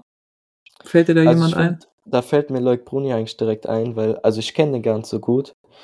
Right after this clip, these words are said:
Speaker 2: Ich hab mal mit dem geredet und so, aber jetzt nicht so, dass ich mit dem eng bin.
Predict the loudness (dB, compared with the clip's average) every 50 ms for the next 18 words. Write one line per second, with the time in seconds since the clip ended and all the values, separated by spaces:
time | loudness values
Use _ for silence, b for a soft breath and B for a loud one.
0 | b b b b -2 -2 -2 -2 0 -2 -2 0 0 -2 -2 -4 -6 -6 -6 -6
1 | -6 -4 -4 -4 0 2 2 4 4 2 0 0 -4 -4 0 2 2 2 2 2
2 | 2 2 2 2 2 0 0 -4 -6 -4 -4 -4 -4 -4 -4 -4 -10 -12 -6 -6
3 | -6 -4 -4 -6 -6 -4 -4 -6 -6 -8